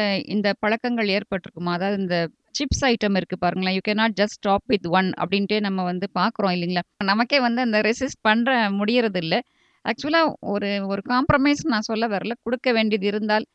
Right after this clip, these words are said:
எந்த வயசுல இருந்து கொடுக்கலாம்? அப்புறம் இன்னொன்னு பார்த்தீங்கன்னா, அ, noodles இருக்குது, ரொம்ப ஈஸியா சீக்கிரம் சமைச்சிடலாம். அதுல இந்த மோனோசோடியம் glutamate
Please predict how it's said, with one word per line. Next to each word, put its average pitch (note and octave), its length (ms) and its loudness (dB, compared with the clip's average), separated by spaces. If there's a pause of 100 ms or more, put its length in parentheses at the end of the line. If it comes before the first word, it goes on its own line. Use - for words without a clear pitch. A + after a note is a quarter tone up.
(120)
எந்த G#3+ 260 0
வயசுல G#3+ 300 -4
இருந்து G3+ 220 -4
கொடுக்கலாம்? F3 420 -2 (220)
அப்புறம் B3+ 280 0
இன்னொன்னு C#4 340 4 (100)
பார்த்தீங்கன்னா, G#3 600 0 (320)
அ, A3 120 4
noodles C4 460 4
இருக்குது, D#3+ 300 -2 (160)
ரொம்ப C4+ 340 2
ஈஸியா C4+ 460 2
சீக்கிரம் A#3+ 400 0
சமைச்சிடலாம். F#3+ 520 -2 (300)
அதுல A#3+ 200 0
இந்த A3+ 120 4
மோனோசோடியம் B3 720 4
glutamate G#3 420 2